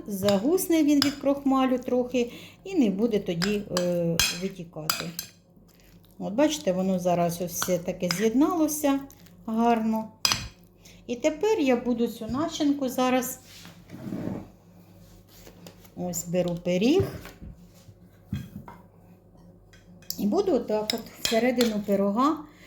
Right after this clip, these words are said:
її сюди викладати. О, дивіться так, щоб рівномірно були і курага, і чорнослив отак от. Де, може,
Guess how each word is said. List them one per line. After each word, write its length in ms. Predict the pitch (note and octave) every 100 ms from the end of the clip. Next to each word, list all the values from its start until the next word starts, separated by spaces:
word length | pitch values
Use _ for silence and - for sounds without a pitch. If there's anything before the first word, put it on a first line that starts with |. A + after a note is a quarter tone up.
| - -
її 320 | F3+ F#3 D4
сюди 320 | B3 E3 G3+
викладати. 760 | A3 A3 F#3 E3 D3 D#3 - E3 - - - - - - -
О, 160 | E3+ E3+
дивіться 500 | F#3+ G3 A3 - G3
так, 340 | - G#3+ A3
щоб 220 | - F#3
рівномірно 680 | G3 G3+ A3 A3+ A3 G3 F#3+
були 420 | F3+ F#3 F#3 F3+ - - - -
і 80 | E3
курага, 560 | - F3+ F3 G3+ D#4
і 60 | F4
чорнослив 840 | E4+ A3 F#3+ F#3 - A3 C#4+ E4+
отак 460 | D4 C#4+ C4 B3+ B3+
от. 140 | B3+ - - - -
Де, 460 | F#3 E3+ - F3 G3
може, 520 | G3 F#3 F#3 F#3 F#3